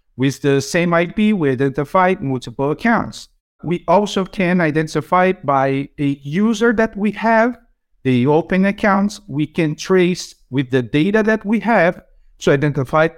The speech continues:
other clients or other fake clients. But we, doing all of that, we have the breach,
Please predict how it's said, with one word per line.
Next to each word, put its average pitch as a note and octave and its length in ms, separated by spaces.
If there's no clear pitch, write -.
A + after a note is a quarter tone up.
other B2+ 580
clients G3+ 680
or C3+ 220
other C#3+ 380
fake D#3+ 320
clients. A#3 540
But E3 280
we, F3+ 460
doing A#3 440
all B3+ 280
of G#3 160
that, G3 420
we E3+ 200
have F3 280
the D#3+ 100
breach, F#3+ 560